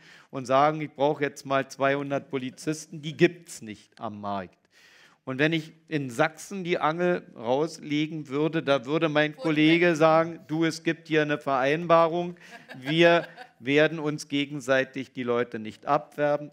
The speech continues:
Anders als bei Lehrern im Übrigen. Da kann man abwerben in anderen Ländern. Innenminister sind da anders veranlagt, die sagen, "Nein, das machen wir nicht."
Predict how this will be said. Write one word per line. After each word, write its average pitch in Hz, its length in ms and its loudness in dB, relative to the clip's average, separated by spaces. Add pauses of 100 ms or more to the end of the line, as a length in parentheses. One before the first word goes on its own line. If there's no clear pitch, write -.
Anders 226 380 -2
als 208 240 -4
bei 208 120 -2
Lehrern 151 440 -8
im 107 120 -18
Übrigen. 107 520 -14
Da 107 140 -6
kann 135 220 -10
man 170 180 -8
abwerben 160 680 -6
in 135 180 -12
anderen 139 520 -8
Ländern. 156 480 -8 (460)
Innenminister 160 840 2
sind 139 320 -6
da 127 320 0 (400)
anders 135 480 -2
veranlagt, 151 680 -4
die 113 80 -14
sagen, 113 300 -4
"Nein, 123 260 -2 (100)
das 107 180 -14
machen 139 300 -8
wir 160 120 -6
nicht." 180 200 -12